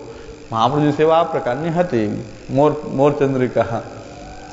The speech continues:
મહાપ્રભુજીના સેવકો બહુ છાટથી સેવા કરતા હતા. એવા મહાપ્રભુજીના સેવકો એવા હતા કે મહાપ્રભુજી કરતાં મોટી સેવા કરતા હતા. પુરુષોત્તમદાસ શેઠ, દામોદરદાસ સંભલવાળા,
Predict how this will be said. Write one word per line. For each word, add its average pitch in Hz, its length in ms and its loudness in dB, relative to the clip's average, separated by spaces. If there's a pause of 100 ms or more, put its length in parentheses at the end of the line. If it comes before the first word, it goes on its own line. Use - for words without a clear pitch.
(1080)
મહાપ્રભુજીના 185 580 4
સેવકો 202 420 4
બહુ 226 320 4
છાટથી - 360 0
સેવા 226 260 4
કરતા 180 280 2
હતા. 165 100 2
એવા 156 160 6
મહાપ્રભુજીના 143 420 0
સેવકો 147 440 2
એવા 214 300 6
હતા - 180 -2
કે 113 260 -8
મહાપ્રભુજી 160 420 0
કરતાં 196 240 4
મોટી 220 220 4
સેવા 202 260 4
કરતા 147 300 0
હતા. 113 200 -4 (760)
પુરુષોત્તમદાસ 143 580 4
શેઠ, 135 520 2
દામોદરદાસ 127 460 2
સંભલવાળા, 123 720 2